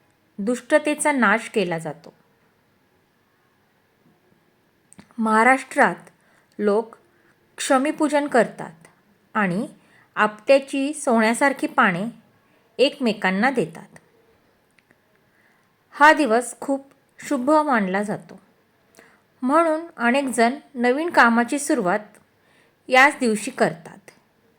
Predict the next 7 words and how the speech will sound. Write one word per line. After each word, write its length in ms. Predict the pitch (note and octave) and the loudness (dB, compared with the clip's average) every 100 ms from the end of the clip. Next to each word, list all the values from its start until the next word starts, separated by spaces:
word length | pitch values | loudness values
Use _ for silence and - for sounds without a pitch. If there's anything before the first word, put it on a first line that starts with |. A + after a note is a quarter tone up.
| _ _ _ _ _ _ _ _ _ _ _ _ | _ _ _ _ _ _ _ _ _ _ _ _
या 180 | A3+ C4 | 0 0
दिवशी 420 | D4 D#4 - A#3 C#4 _ _ - | 0 -2 -4 -6 -8 _ _ -6
शुभ 240 | C4+ A#3 | -2 0
मुहूर्त 680 | D#4+ D4 A3+ F#3 - _ - _ _ | 0 0 -2 -4 -10 _ -20 _ _
असे 260 | A3+ A3 B3+ | -8 -4 -2
समजले 480 | B3+ G#3 E3+ E3 E3 | 0 -2 -2 -4 -8
जाते. 380 | D#3+ - - | -8 -14 -20